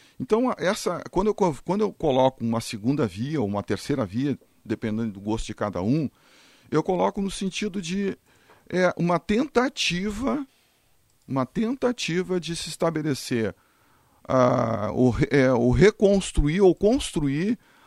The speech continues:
algumas prioridades do país pra, a partir daí, se pensar alguma coisa mais elevada.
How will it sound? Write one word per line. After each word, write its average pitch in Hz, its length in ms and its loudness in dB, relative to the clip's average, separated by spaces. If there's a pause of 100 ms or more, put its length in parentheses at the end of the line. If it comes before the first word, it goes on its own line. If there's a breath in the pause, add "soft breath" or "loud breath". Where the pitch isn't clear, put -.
(240 soft breath)
algumas 165 680 4
prioridades 143 640 4
do 123 100 -4
país 127 500 0 (720 soft breath)
pra, 175 160 10
a 196 40 8
partir 202 400 4
daí, 214 280 2
se 208 160 -6
pensar 185 300 0
alguma 175 380 0
coisa 156 360 0 (300 soft breath)
mais 147 240 4
elevada. 123 500 0